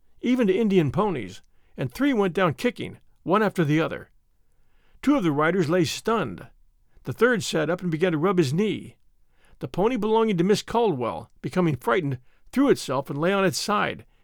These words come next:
kicking out frantically with its hind legs. At the proper moment, Alfred cocked his rifle and rose swiftly to his knees.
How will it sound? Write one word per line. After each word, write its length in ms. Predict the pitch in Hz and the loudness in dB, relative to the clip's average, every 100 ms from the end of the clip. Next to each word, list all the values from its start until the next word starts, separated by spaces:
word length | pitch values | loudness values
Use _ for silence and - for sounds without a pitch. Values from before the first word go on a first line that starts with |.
| _ | _
kicking 300 | - 233 214 | -6 -4 0
out 240 | 196 175 | 0 0
frantically 400 | - 226 170 127 | -2 -4 -2 -2
with 140 | 143 139 | -2 -2
its 100 | 123 | -4
hind 300 | 170 170 151 | -2 0 0
legs. 400 | 170 107 - - - - _ _ _ _ _ _ _ _ _ _ _ _ | -2 -4 -10 -18 -20 -20 _ _ _ _ _ _ _ _ _ _ _ _
At 120 | 143 | -8
the 80 | 127 | -6
proper 340 | 151 175 226 | -2 0 2
moment, 360 | 220 208 165 - - - - | 2 2 2 -2 -16 -12 -4
Alfred 380 | 196 190 147 | -2 -2 -4
cocked 240 | - 214 - | -2 -4 0
his 120 | 202 | 0
rifle 380 | 175 185 160 156 | 2 2 0 -2
and 100 | 139 | 0
rose 200 | 147 131 | -2 -2
swiftly 280 | 214 220 233 | -2 -2 -2
to 80 | 202 | -2
his 180 | 190 135 | 0 0
knees. 480 | 170 135 98 - | 0 0 -8 -14